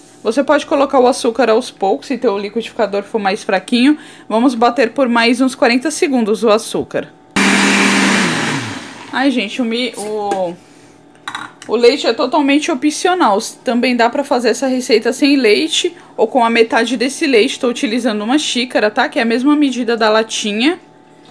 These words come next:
Eu já fiz com leite e sem leite, mas como a gente vai utilizar aqui, que é o nosso pulo do gato leite,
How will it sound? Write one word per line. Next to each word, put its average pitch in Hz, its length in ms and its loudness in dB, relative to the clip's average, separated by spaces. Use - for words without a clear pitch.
Eu 233 100 2
já 285 140 2
fiz 277 280 -2
com 277 220 0
leite 269 380 2
e - 20 -6
sem 320 240 0
leite, 262 380 0
mas 247 160 0
como 349 240 -6
a 339 40 0
gente 254 320 0
vai 214 240 -2
utilizar 220 600 -4
aqui, 220 280 -8
que - 120 -6
é 226 40 -2
o 202 60 -4
nosso 208 220 -4
pulo 330 240 -6
do 320 100 -4
gato 220 320 0
leite, 226 420 0